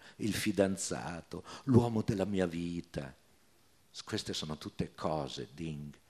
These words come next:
E poi c'è il concetto di Sach, di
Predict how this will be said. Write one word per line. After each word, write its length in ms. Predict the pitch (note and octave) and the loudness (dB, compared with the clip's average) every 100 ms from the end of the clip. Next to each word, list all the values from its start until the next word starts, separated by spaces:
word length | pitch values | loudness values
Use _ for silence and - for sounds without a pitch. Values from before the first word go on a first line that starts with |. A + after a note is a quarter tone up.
| - - - - - | -20 -20 -20 -20 -10
E 140 | - | -2
poi 140 | - E3+ | 4 4
c'è 120 | - | 4
il 80 | G2 | 2
concetto 480 | G#2 - C#3 - G2+ | 0 2 0 0 -4
di 160 | E2+ | -2
Sach, 560 | E2 G#2+ - - - - - _ _ _ _ | 0 0 -2 -8 -12 -16 -20 _ _ _ _
di 380 | - F2+ F2 | -10 -6 -6